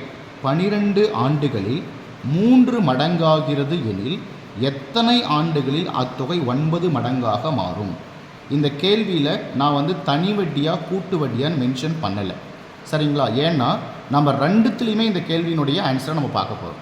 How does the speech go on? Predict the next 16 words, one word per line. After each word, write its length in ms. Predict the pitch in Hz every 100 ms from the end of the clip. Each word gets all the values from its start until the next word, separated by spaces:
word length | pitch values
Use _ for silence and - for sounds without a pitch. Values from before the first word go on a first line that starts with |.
| -
தனி 180 | 131
வட்டியில 360 | 180 180 170 170 -
கொடுத்தா 340 | 151 - 131
எப்படி 240 | 147 - 143
கண்டுபிடிக்கிறது, 600 | 127 127 120 117 123 254 - - - - -
கூட்டு 380 | 247 - 208
வட்டியில 200 | 180 170 160
கொடுத்தா 220 | 143 139 220
எப்படி 160 | 160 165
கண்டுபிடிக்கிறது 640 | 147 143 147 135 123 113 123 117
அப்படிங்கிறத 360 | 117 120 123 180
நம்ம 100 | 147
பார்க்க 360 | 107 101 98
போறோம். 180 | 98 139 - - - - -
நம்ம 200 | 151 202
வந்து 240 | 185 208